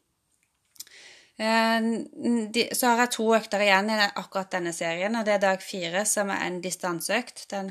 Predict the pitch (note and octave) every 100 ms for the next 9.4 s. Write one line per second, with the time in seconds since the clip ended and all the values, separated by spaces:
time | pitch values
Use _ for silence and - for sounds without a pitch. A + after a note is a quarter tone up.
0 | - F#3+ F3+ F3+ F#3 F#3 - E3+ F3+ F3
1 | E3+ D#3+ E3 F3 E3+ D#3+ E3 A3 E4+ -
2 | - - _ - A#3 B3 A#3 A3+ A3 -
3 | F3+ F#3+ - F#3 F3+ F3 E3 D#3 D#3+ D#3+
4 | D#3+ - - - - - - _ _ -
5 | - - - - - _ - - - -
6 | - - - - - _ A3+ A3 A3+ A3+
7 | A3+ G#3 G3+ - - - - - - A#3
8 | A3 G#3+ A3+ A#3+ A#3+ A#3+ G3+ G3 A3 G#3
9 | A#3 A3 G#3